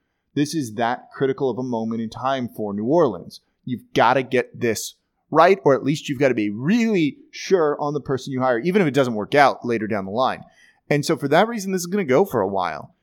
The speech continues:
And some of the top candidates, Ty Lue, Jason Kidd, Clippers, Lakers, Darvin Ham, Milwaukee Bucks, those people are gonna be in the bubble for a while. The N B A Finals end,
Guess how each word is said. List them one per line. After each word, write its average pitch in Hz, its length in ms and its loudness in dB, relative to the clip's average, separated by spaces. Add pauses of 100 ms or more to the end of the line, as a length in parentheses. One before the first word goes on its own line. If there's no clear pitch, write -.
(120)
And 147 180 -2
some 202 180 -2
of 208 100 -6
the 208 80 -6
top 190 460 0
candidates, 170 580 -4
Ty 143 360 0
Lue, 143 500 2
Jason 131 400 -4
Kidd, 180 420 4
Clippers, - 640 -2
Lakers, 131 640 -2
Darvin 120 400 0
Ham, 131 420 0
Milwaukee 110 480 -2
Bucks, - 540 2 (800)
those 185 360 8
people 233 300 2
are 175 40 4
gonna 185 140 4
be 170 100 4
in 151 60 4
the 120 60 2
bubble 127 240 6
for 107 140 -2
a 82 80 -2
while. 90 540 -6
The 143 100 -2
N 180 80 0
B 214 100 4
A 151 40 4
Finals 151 500 2 (100)
end, 123 520 0